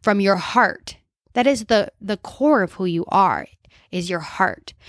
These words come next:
You are acting from your most authentic piece of you. And additionally, if you are helping someone else, like I've been mentoring people and consulting with people on their businesses and things like that, that is you using your God-given gifts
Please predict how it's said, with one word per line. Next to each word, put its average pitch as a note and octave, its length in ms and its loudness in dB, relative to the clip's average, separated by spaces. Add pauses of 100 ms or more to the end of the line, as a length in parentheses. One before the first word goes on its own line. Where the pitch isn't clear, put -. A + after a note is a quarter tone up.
(200)
You A#3 180 4
are A3+ 180 2
acting G3+ 500 0
from F#3+ 380 0
your F3 100 0
most F3 240 0
authentic F#3 760 -4
piece - 340 -2
of F#3 120 -4
you. C#2 380 -8 (760)
And A3 140 2
additionally, G#3 680 0
if F3 120 -6
you F#3+ 100 2
are E3+ 80 4
helping G3+ 460 -2
someone A#3+ 300 2
else, B3 360 2
like F3 160 2
I've E3+ 160 -2
been E3+ 160 -2
mentoring G3 440 -2
people G3+ 500 2
and D#3+ 300 -4
consulting F#3 600 -2
with F#3 100 -2
people - 260 -6
on F3+ 140 -2
their F3 100 0
businesses F3+ 560 -2
and E3+ 140 -6
things F3+ 180 -6
like F3 160 -8
that, F#3 360 2 (1200)
that A#3 140 2
is B3+ 260 2
you G3 340 2
using G#3 460 0
your F#3 140 2
God-given F3 800 -2
gifts - 560 -4